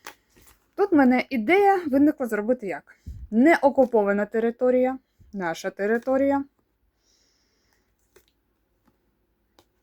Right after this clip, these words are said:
Окупована територія. Що там по мобілізації? А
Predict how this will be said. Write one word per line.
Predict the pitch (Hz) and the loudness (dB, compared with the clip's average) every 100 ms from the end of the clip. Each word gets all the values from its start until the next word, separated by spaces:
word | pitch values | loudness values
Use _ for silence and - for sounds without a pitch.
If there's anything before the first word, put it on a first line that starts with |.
| _ _ _ _ _ _ | _ _ _ _ _ _
Окупована | 226 233 277 330 214 190 | -4 -2 4 4 4 -2
територія. | - 185 185 175 170 | -6 -10 -10 -12 -12
Що | 175 - | -8 -8
там | 185 202 143 _ - | -4 -6 -8 _ -12
по | 202 | -8
мобілізації? | 190 185 190 - 160 - - _ - - _ _ _ _ _ _ _ _ _ _ _ _ | -6 -6 -8 -10 -16 -20 -20 _ -18 -18 _ _ _ _ _ _ _ _ _ _ _ _
А | - | -20